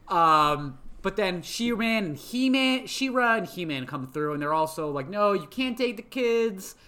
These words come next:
Um, there's a lot of battling. At one point, He-Man is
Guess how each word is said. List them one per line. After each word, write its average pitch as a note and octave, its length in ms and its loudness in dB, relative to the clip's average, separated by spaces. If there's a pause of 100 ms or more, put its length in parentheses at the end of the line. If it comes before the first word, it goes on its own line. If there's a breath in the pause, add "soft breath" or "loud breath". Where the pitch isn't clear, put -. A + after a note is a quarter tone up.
(500 soft breath)
Um, D3+ 680 2 (640)
there's D#3 140 -6
a D3+ 40 -8
lot D#3+ 220 0
of C3 140 -14
battling. F#3 440 4
At D#3+ 120 -2
one F3+ 200 0
point, G3 320 -4
He-Man F3 680 -2 (600 soft breath)
is D#3 680 -2